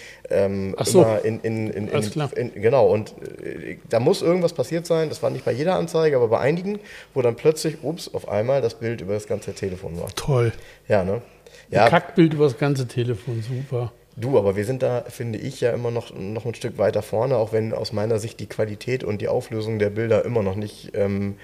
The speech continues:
Speaker 1: dem entspricht, was heute möglich wäre. Geht ja immer alles nur um Datenspeicher. Ähm,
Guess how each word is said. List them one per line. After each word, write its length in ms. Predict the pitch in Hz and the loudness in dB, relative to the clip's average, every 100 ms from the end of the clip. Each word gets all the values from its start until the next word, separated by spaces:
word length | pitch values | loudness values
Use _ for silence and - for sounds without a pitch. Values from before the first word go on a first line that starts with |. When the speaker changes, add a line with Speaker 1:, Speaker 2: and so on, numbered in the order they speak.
| - - - 95 - - 101 | -20 -20 -16 -16 -16 -10 -2
Speaker 1:
dem 200 | 120 135 | 2 2
entspricht, 440 | 110 - 120 - | 0 -4 -6 0
was 180 | 98 - | 0 4
heute 240 | 107 107 | 4 4
möglich 380 | 95 107 123 90 | 0 0 -2 -6
wäre. 340 | 87 92 127 120 | -4 -2 -2 -4
Geht 140 | 98 87 | -6 -4
ja 100 | 87 | -4
immer 220 | 95 90 | -2 -2
alles 200 | 95 - | -2 -4
nur 100 | 98 | -4
um 100 | 95 | -2
Datenspeicher. 680 | 101 104 87 - 82 110 139 - - - - - | -2 -4 -6 -6 -4 -2 -4 -8 -20 -20 -20 -8
Ähm, 600 | - 101 101 107 104 104 | 2 4 6 2 0 -2